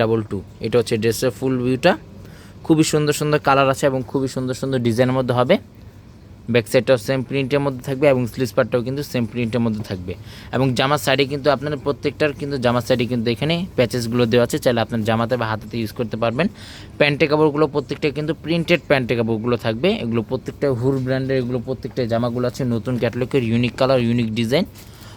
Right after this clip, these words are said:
অবশ্যই এগুলো কেউ নিতে ভুলবেন না। ডিজাইন নাম্বারটা হচ্ছে এইচ আর জিরো টু ফোর, এইচ আর জিরো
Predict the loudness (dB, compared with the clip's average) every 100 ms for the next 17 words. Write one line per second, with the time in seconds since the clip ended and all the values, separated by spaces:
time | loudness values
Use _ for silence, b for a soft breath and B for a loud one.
0 | B 2 4 2 2 0 0 0 0 0
1 | 0 -2 -6 -2 0 2 2 2 2 2
2 | 2 0 0 0 -4 0 0 0 -8 -18
3 | -20 -20 -18 -8 -4 0 2 2 0 0
4 | 0 0 -4 -4 -6 -18 B B B B
5 | -20 -20 -20 -20 -4 2 2 2 2 2
6 | 2 2 2